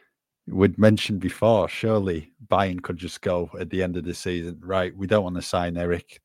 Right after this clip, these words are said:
Uh, that's enough. He can become a free agent." And then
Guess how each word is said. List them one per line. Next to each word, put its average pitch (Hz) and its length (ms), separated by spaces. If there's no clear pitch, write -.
Uh, 85 380
that's - 280
enough. 90 220
He 90 60
can 87 180
become 85 260
a 87 60
free 90 240
agent." 87 400
And 87 240
then 85 260